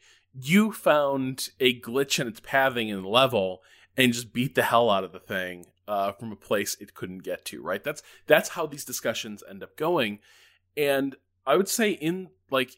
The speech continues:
in the online competitive space, a lot of times there are certain things that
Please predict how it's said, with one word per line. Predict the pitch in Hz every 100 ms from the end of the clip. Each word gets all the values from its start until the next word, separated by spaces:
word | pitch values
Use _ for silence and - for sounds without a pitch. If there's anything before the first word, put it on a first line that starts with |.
| -
in | 160 180
the | 156
online | 220 214 240 147
competitive | 127 107 101 95 -
space, | - 98 95 - - _ _ -
a | 113
lot | 123 113 151
of | 175
times | - 151 127 123 113 - - - -
there | 208
are | 277
certain | - - 175 156 180
things | 190 185 185 -
that | 139